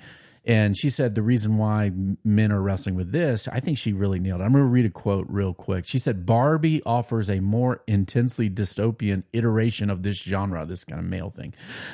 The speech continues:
"because the plight of kin is so much worse than the plight of the men in these older films." Forget ennui. There is zero role for the men of Barbie Land. There is no work to be done,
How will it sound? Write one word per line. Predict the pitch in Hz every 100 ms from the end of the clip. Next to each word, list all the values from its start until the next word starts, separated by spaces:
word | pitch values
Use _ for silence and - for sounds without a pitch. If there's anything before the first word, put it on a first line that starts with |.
| -
"because | 117 - 139
the | 113
plight | 101 - 156 190
of | 123 104
kin | - 156 165 117
is | 101
so | - 143
much | 139 131 -
worse | 110 147 139 -
than | 107
the | 104
plight | - - 127 123 -
of | 110 101
the | 107
men | 107 117 127 117 -
in | 117
these | 107 90 -
older | 143 139 110
films." | - 98 87 85 - - - _
Forget | - 139 123 135 196 -
ennui. | 120 123 117 117 139 104 87 98 - _ -
There | 113 156
is | 123 110
zero | 98 107 170 180 156
role | 123 120 139 139 113
for | - 127
the | 98 98
men | 101 117 135 131 127
of | 101 92 87
Barbie | 98 131 135 117
Land. | 98 90 85 -
There | 98
is | 92
no | 120 135
work | 151 185 -
to | 131
be | 123
done, | 104 107 87 85